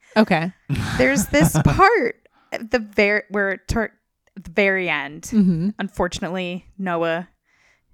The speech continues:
Speaker 2: is dead.
Speaker 1: Oh, yeah, Noah.
Speaker 2: And she bursts into the apartment and she's like, "Get in your room." And he's like,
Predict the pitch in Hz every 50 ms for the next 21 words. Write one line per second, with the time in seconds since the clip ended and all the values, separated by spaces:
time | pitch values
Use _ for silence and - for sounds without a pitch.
0 | _ _ _ _ _ - 185 196 180 - 170 147 - 190 185 180 175 175 170 165
1 | 165 165 160 160 160 156 160 160 165 160 165 170 165 165 - _ _ _ _ _
2 | _ - 233 - - - 285 262 240 - _ _ _ _ - 247 226 285 370 440
3 | - - - - - 277 277 254 277 247 247 214 202 202 233 226 - - - -
4 | - - - - - - _ _ _ - 226 226 196 208 226 214 196 202 202 196
5 | 190 208 _ _ _ _ _ _ _ _ - - 294 403 480 508 539 523 466 415
6 | 403 427 403 339 254 185 180 165 - - 226 254 277 254 - 262 277 285 269 -
7 | -